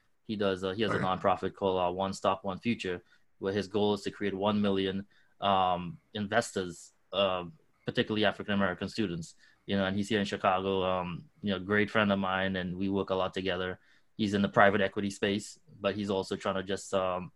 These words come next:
Speaker 1: change the narrative, you know?
Speaker 2: Yeah, yeah. Investing in, uh, solid businesses, not, not sneakers,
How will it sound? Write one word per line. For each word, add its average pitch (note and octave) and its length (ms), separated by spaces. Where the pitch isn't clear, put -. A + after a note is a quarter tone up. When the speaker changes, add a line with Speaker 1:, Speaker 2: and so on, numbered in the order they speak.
Speaker 1:
change A2 180
the G#2 60
narrative, G2 440
you F2+ 60
know? F#2 160
Speaker 2:
Yeah, B2+ 220
yeah. G2+ 220
Investing B2 520
in, A#2 260
uh, F#2 480
solid C3 460
businesses, B2 800
not, A2 360
not A2+ 200
sneakers, - 680